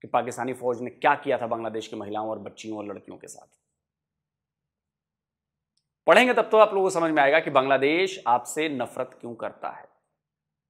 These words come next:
लेकिन पढ़ना आपने है नहीं, जानना आपने है नहीं। आप तो लगता है कि वो भी मुसलमान, हम भी मुसलमान, तो हम तो भाई भाई। जी नहीं,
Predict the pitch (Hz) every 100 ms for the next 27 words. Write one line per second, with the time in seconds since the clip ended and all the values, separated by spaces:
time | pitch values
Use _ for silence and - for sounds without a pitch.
0 | _ _ _ _ _ _ _ _ _ _
1 | _ _ _ _ _ _ _ _ - 123
2 | 131 135 156 151 151 156 160 139 120 123
3 | 139 135 131 143 156 - _ _ _ _
4 | _ _ _ _ _ _ _ _ _ 127
5 | - 156 151 151 160 143 139 151 185 170
6 | 175 185 151 139 180 175 175 160 120 127
7 | 135 107 117 117 - 131 131 127 135 -